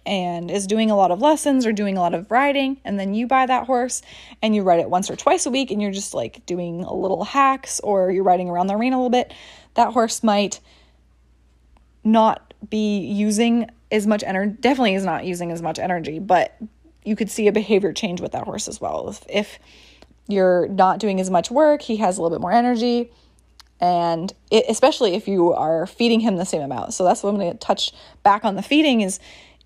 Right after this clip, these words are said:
if you were feeding him the same amount that he was being fed when he was being ridden five or six days a week at the old barn before you bought him, and now you've brought him to your place and he's at the same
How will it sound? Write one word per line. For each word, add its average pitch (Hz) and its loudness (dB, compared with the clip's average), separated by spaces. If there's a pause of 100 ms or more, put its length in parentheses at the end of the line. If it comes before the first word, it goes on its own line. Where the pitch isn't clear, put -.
if 202 0
you 196 0
were 247 4
feeding 247 -2
him 233 0
the 226 2
same 220 0
amount 202 0
that 196 -4
he 208 -2
was 190 -2
being 196 -2
fed 190 2
when 170 -4
he 208 -4
was 185 -2
being 180 -6
ridden 220 2
five 180 2
or 175 0
six - -8
days 185 -4
a 170 -4
week 175 -2
at - -10
the 120 -14
old 254 -2
barn 185 0
before 190 -4
you 170 -4
bought 277 2
him, 226 0
and 202 0
now 190 2
you've 185 -6
brought - -2
him 196 -4 (400)
to - -6
your 294 4
place 226 0 (120)
and 180 -4
he's 190 -6
at 190 -2
the 196 -2
same 190 -4